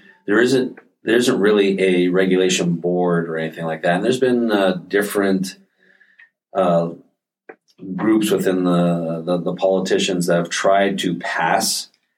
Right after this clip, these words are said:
um, uh, regulation boards or have it fund-, fall under the guise of, uh, the, either the me-, medical association or the, even the pharmaceutical industry. And that's always been challenged because of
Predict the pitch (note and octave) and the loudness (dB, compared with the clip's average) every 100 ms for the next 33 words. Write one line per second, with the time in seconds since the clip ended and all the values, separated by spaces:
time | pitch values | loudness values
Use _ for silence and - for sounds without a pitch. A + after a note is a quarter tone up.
0 | _ - F#2 F2+ F2 F2 F2 - - - | _ -8 -4 0 0 -2 -4 -8 -20 -10
1 | F#2+ E2 E2 - - F#2+ F#2+ F#2 F2+ F2 | -4 -4 -4 -8 -4 0 2 2 2 0
2 | F2+ F2 F2 F2 F2 - F#2+ F#2+ E2+ - | -2 0 0 2 0 0 0 0 -4 -8
3 | - F#2 F2+ F2 F2 F2 - F2 F2+ E2+ | -4 -4 0 -2 -2 -6 -2 0 0 0
4 | E2+ E2 E2+ E2+ F2 E2+ E2+ E2 E2 - | -2 -2 0 2 2 0 0 0 -2 -4
5 | E2 D#2+ D#2+ D#2+ D#2+ - E2+ D#2 D#2 F2 | -2 0 0 -2 -4 -6 -8 -6 -4 -2
6 | E2 D#2+ D#2+ E2 D#2+ D#2+ - _ - G2 | 0 0 0 -2 -4 -14 -20 _ -4 0
7 | F#2+ F#2 E2+ - F2 E2 F2 E2 E2+ E2+ | 0 0 0 0 0 0 0 0 0 -2
8 | E2+ D#2+ D#2+ D#2 D2+ - - D#2+ F2+ E2 | -4 -6 -6 -6 -8 -16 -16 -10 -6 -6
9 | - E2 D#2+ A#2+ A2+ - - - - D2+ | -4 -4 -2 0 0 -2 -6 -8 -6 -6
10 | - - _ - - - - - F#2+ G2 | -8 -12 _ -20 -20 -20 -20 -4 0 2
11 | G2 G2 F#2 E2+ E2 G#2 G2+ F2+ E2 F2 | 2 2 2 0 2 2 2 2 0 -2
12 | E2 E2+ D#2+ D#2+ D#2 D#2 | 0 0 2 0 -2 -6